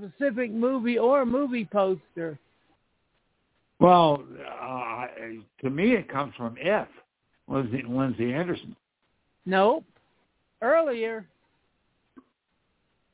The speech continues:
Speaker 2: Okay, then tell me what you're thinking.
Speaker 1: Discreet Charm and the Bourgeoisie.
Speaker 2: No, I see. Okay, seventy-one. Okay, gotcha.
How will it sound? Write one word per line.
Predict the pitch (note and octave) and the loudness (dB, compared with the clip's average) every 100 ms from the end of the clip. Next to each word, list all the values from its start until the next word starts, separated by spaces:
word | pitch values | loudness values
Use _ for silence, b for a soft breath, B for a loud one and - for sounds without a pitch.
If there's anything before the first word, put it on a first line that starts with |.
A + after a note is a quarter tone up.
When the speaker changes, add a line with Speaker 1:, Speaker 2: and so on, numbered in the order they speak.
| - | -2
Speaker 2:
Okay, | F3+ D3 C#3 | 0 2 0
then | C#3 C#3+ | 0 -2
tell | C3 E3 | 0 -2
me | F3+ | -2
what | E3+ D#3+ | -4 -2
you're | F3+ | 0
thinking. | G3 A#2 | 0 -4
Speaker 1:
Discreet | - D#4 E4 C#4+ - | -6 -4 -6 -8 -14
Charm | C4 C#4+ D4 D4 C#4+ C4 | -8 -4 -2 -2 -4 -6
and | A3+ | -8
the | |
Bourgeoisie. | G3+ B3 C#4 A3 B3 A#3 G3+ C4+ B3 F3 D3+ - _ - | -6 -4 -4 -2 -2 -2 -4 -8 -8 -10 -12 -20 _ -4
Speaker 2:
No, | - | 2
I | E3 D3 | 2 2
see. | G3 F3+ C#3+ | 0 0 0
Okay, | C3 C3 C3 B2+ C3+ _ - | -8 -12 -12 -10 -12 _ -14
seventy-one. | B2 C3+ D3 D3+ B2+ G2+ | -12 -10 -10 -8 -8 -8
Okay, | B2 A2+ A2 G#2+ | -10 -10 -12 -10
gotcha. | A#2 G#2+ | -12 -12